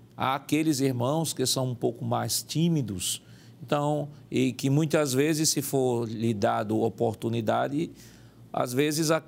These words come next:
a, deixam até de ir para a escola dominical. Não force, né? Veja aqueles alunos que você percebe que tem uma vocação, comece a treinar, porque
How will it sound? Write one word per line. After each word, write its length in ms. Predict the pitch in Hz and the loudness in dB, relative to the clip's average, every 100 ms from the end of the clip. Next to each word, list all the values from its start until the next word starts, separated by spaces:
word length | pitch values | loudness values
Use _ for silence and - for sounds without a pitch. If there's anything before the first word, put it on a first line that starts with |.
| - | -4
a, 120 | 139 | -2
deixam 440 | 127 120 165 180 | 0 0 0 2
até 300 | 139 - 175 | 0 0 0
de 140 | 180 170 | 2 0
ir 40 | |
para 120 | 175 | 2
a 20 | 165 | 0
escola 320 | - 143 143 | 0 0 0
dominical. 480 | 135 139 139 131 143 | -2 -2 -4 -2 0
Não 160 | 196 | 0
force, 520 | 190 180 131 - - - - - - - - | 0 0 0 0 -4 -8 -20 -20 -20 -12 -2
né? 160 | 120 | 0
Veja 300 | 131 160 165 | 2 2 2
aqueles 360 | 160 160 147 135 | 0 0 0 0
alunos 540 | 143 151 156 147 - - - | 2 2 2 0 -2 -8 -20
que 60 | - | -4
você 220 | 131 - | -2 0
percebe 720 | 143 147 135 - 147 143 135 135 | 0 0 0 0 2 0 0 -4
que 120 | 135 | -4
tem 220 | 117 139 | -4 -2
uma 160 | 135 131 | 0 0
vocação, 840 | 127 127 120 - - 139 143 139 - - - - | -2 -4 -4 -2 0 0 0 -2 -6 -18 -12 -4
comece 600 | 160 147 170 170 - 156 | 0 0 0 0 2 2
a 80 | |
treinar, 500 | 151 147 131 131 147 | 2 -2 0 0 -2
porque 420 | 143 143 147 143 | -4 -2 0 -2